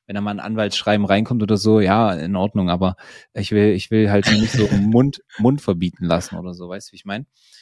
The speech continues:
Speaker 1: Also lass uns niemals irgendwelche Kooperationen oder so eine Scheiße annehmen, die uns dann abhängig macht oder so, weißt du, wie ich mein?
Speaker 2: Ja, ich weiß schon, was du meinst.
Speaker 1: Außer
Speaker 2: Aber ich hatte
Speaker 1: Spotify,
Speaker 2: das Thema auch
Speaker 1: außer,
Speaker 2: irgendwo.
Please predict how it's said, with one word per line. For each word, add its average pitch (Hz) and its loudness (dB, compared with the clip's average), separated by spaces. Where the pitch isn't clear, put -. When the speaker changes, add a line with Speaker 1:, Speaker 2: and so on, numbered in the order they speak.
Speaker 1:
Also 101 -10
lass 127 -2
uns 123 -6
niemals 135 0
irgendwelche 120 0
Kooperationen 120 -2
oder 117 0
so 113 -2
eine 113 -2
Scheiße 104 -6
annehmen, 107 -2
die 104 0
uns 101 -2
dann 101 0
abhängig 101 -2
macht 82 -8
oder 90 -10
so, 87 -10
weißt 95 -6
du, - -20
wie 113 -18
ich - -20
mein? 117 -6
Speaker 2:
Ja, 87 0
ich 98 -2
weiß 98 -2
schon, 87 -12
was 80 -14
du - -16
meinst. 80 -16
Speaker 1:
Außer 113 2
Speaker 2:
Aber 110 0
ich 131 -2
hatte 123 4
Speaker 1:
Spotify, - 4
Speaker 2:
das 110 -2
Thema 117 -8
auch 113 -4
Speaker 1:
außer, 139 0
Speaker 2:
irgendwo. 120 -6